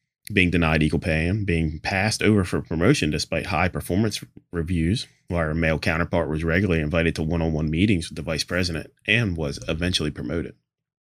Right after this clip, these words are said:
A newly promoted male supervisor who delegated his responsibility to his new female subordinates in favor of playing Call of Duty.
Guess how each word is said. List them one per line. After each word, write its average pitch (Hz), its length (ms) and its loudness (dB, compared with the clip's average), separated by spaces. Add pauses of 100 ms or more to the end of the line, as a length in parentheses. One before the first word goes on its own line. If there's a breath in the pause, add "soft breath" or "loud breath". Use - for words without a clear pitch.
(1200 loud breath)
A 101 60 4
newly 98 300 6
promoted 95 360 4
male 90 180 4
supervisor 85 560 2
who 85 100 2
delegated 76 560 0
his 78 120 0
responsibility 80 760 0
to 90 140 0
his 82 200 2
new 85 160 0
female 82 460 0
subordinates 85 640 0
in - 120 -8
favor 92 380 0
of 73 100 -6
playing 71 260 -4
Call 80 200 -2
of 71 60 -2
Duty. 76 300 0